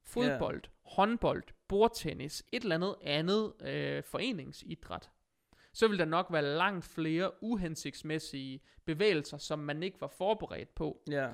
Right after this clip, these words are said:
Speaker 1: Hvor når man er i et fitnesscenter, så er det hele tiden fra A til B i det samme bevægemønster, indtil man er færdig.
Speaker 2: Mm.
Speaker 1: Øhm, så der er ikke sådan de der retningsskift og sådan noget undervejs.
Speaker 2: Nej.
Speaker 1: Der er det frem og tilbage hele tiden i en eller anden retning.
Speaker 2: Ja.
Speaker 1: Eller op og ned,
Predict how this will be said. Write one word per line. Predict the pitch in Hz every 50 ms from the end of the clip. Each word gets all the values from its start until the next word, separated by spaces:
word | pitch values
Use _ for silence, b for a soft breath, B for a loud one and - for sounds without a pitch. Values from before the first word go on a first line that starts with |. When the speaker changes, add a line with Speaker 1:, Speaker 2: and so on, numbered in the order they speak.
| - -
Speaker 1:
Hvor | - 160
når | 160 160
man | 165 165
er | 180 190
i | 180
et | 160
fitnesscenter, | - - 247 - - 156 - - 185 160 143
så | - 143
er |
det | 135 165
hele | 202 214 208
tiden | - 208 170 151
fra | - - - -
A | 190 190 170
til | - - 156
B | -
i | 185 185 165 - 151
det | 151 147
samme | - 160 156 175 190 170
bevægemønster, | 170 165 220 208 170 151 147 151 - - - -
indtil | 175 165 - - 143
man | 151 131 131
er | -
færdig. | - - - - 165 170 - - -
Speaker 2:
Mm. | 147 139 139 135 135 B B B B B B B B -
Speaker 1:
Øhm, | 156 156 156 151 151 151 151
så | - 202
der | 185 175
er | 185
ikke | 196 -
sådan | - 196 170
de | 196 196
der | 190 143 -
retningsskift | 147 175 220 - - 156 143 139 139 - - - - 160 156 - - - - -
og | 147
sådan | - - 151
noget | 151 147 139
undervejs. | 135 139 135 135 143 151 151 151 - - 143
Speaker 2:
Nej. | 139 127
Speaker 1:
Der | 165 165
er | 175
det | 180 180 156 - - - _
frem | - - 196 208 - 269 -
og | 147 -
tilbage | - - - 143 151 156 160 165
hele | 160 190 190 190 185
tiden | - 170 151
i | 147
en | 156 156
eller | 143 131
anden | 139 139 -
retning. | - - - - - - -
Speaker 2:
Ja. | 131
Speaker 1:
Eller | 131 - -
op | - - 160 - 156
og | 147
ned, | 156 156 156 151